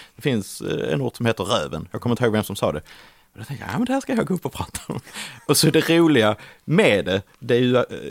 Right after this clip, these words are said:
det är ju inte att man gör två skämt om att det finns en ort som heter Röven, utan det är ju liksom, det är tio, femton skämt.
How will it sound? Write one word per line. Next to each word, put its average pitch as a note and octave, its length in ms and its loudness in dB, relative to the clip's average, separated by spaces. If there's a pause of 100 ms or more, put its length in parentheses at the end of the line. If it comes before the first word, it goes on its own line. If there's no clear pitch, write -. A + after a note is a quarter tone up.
(120)
det B2 100 0
är - 20 2
ju C#3 60 2
inte D3+ 160 2
att - 80 -2
man G#2+ 180 0
gör F#2+ 100 2
två E2 300 -2
skämt D#2+ 400 -4
om F#2+ 80 -4
att F#2 100 -6
det - 80 -6
finns - 200 -6
en A2+ 60 -4
ort F2+ 120 -6
som G2+ 100 -2
heter F#2+ 140 -4
Röven, F#2 320 -4
utan G2 200 -2
det G2+ 80 2
är G2 40 2
ju F2+ 80 2
liksom, F2 300 -6 (200)
det G2 80 -4
är - 40 -6
tio, A#2 560 -2 (420)
femton A#2 760 -2 (460)
skämt. - 480 -4